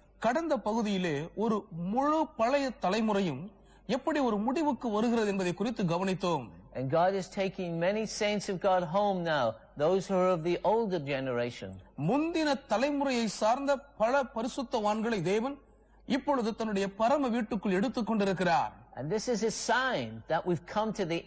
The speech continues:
Speaker 2: end of one generation, one day, and we're starting a new day.
Speaker 1: ஒரு தலைமுறையின் முடிவுக்கு வந்து அடுத்த தலைமுறையின் புதிய நாளுக்குள் நாம் கடந்து வந்து விட்டோம் என்பதற்கு இது ஒரு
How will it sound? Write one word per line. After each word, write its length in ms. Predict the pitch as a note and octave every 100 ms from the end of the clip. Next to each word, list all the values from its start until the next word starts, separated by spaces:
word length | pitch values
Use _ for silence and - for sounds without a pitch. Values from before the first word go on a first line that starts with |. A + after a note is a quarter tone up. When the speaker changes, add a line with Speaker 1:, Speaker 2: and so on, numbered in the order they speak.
| G3
Speaker 2:
end 120 | A3+ G#3
of 60 | D#3+ B2+ D3+
one 120 | A3 G#3+
generation, 680 | G#3 A3 G#3+ A3 A3+ - B3 A#3+ - - - - G#2+ D3
one 120 | A3+ A3+
day, 120 | A3 A3+ G#3+
and 60 | E3+
we're 160 | D3+
starting 500 | - F#3+ E3+ F3+ F#3+ F#3+
a 40 | G3+
new 100 | A3 B3
day. 160 | F#3 B2+ G2 - - - - _ -
Speaker 1:
ஒரு 120 | C#4 C#4 -
தலைமுறையின் 640 | A3 C4+ D4+ D4 C#4+ C4+ B3 E3 E3
முடிவுக்கு 500 | G#3+ C#4+ C4 - G3+ F3
வந்து 240 | F#3 B3+ C#4 D4+ - - - -
அடுத்த 360 | C4 E4 C#4+ C4+ -
தலைமுறையின் 600 | A3 C4+ C#4 C#4+ D4 D4+ -
புதிய 320 | B3 D4 C4 F#3+
நாளுக்குள் 460 | G#3+ B3 B3 D4 C4
நாம் 160 | A3 -
கடந்து 280 | G#3+ C#4 C#4
வந்து 200 | A#3+ C4 C4
விட்டோம் 280 | G#3 B3+ A3
என்பதற்கு 420 | A3+ A#3+ - D#4+ - - -
இது 100 | C4 B3+
ஒரு 100 | G#3+